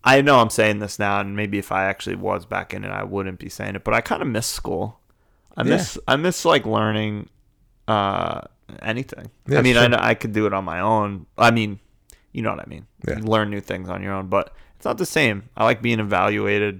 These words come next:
Speaker 1: <laughs> I
Speaker 2: That's
Speaker 1: like
Speaker 2: it, yeah.
Speaker 1: learning, like, achieve, working towards something.
Speaker 2: Yeah.
Speaker 1: You know, now you work and it's just, I'm working towards money. That's
Speaker 2: Uh-huh.
Speaker 1: all I'm working
Speaker 2: Yeah, that's
Speaker 1: towards.
Speaker 2: true.
Speaker 1: Um, I've kinda thought about going and trying to get my doctorate, but, like,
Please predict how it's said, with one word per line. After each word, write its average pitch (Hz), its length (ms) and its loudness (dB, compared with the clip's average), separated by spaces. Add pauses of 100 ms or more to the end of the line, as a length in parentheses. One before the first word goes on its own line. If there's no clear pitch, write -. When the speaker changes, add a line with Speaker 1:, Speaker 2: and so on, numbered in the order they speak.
Speaker 1:
<laughs> - 80 -10
I 120 60 0 (260)
Speaker 2:
That's - 40 -4
Speaker 1:
like 113 240 2
Speaker 2:
it, 95 120 2
yeah. 92 120 4
Speaker 1:
learning, 113 420 -4 (200)
like, 113 160 2
achieve, 120 440 0
working 117 460 4
towards 113 300 -2
something. 117 400 -2
Speaker 2:
Yeah. 92 200 2 (420)
Speaker 1:
You 170 100 2
know, 139 80 8
now 127 240 8
you 123 200 8
work 110 300 6
and 107 100 2
it's 104 180 -4
just, - 200 -6
I'm 107 140 -2
working 104 300 -4
towards 117 260 -2
money. 101 460 -4
That's 104 160 0
Speaker 2:
Uh-huh. 110 100 0
Speaker 1:
all 101 140 -2
I'm 98 80 -10
working 104 240 -6
Speaker 2:
Yeah, - 80 -4
that's 98 240 -4
Speaker 1:
towards. - 0 -
Speaker 2:
true. 82 160 -6 (560)
Speaker 1:
Um, 98 400 -2 (140)
I've 233 260 0 (160)
kinda - 280 -2
thought 180 260 4
about 120 260 2
going 107 480 -2 (140)
and 107 340 -8
trying 107 220 -2
to 107 40 -4
get 104 160 -2
my 98 140 -4
doctorate, 101 600 -4
but, - 180 -4
like, 85 300 -12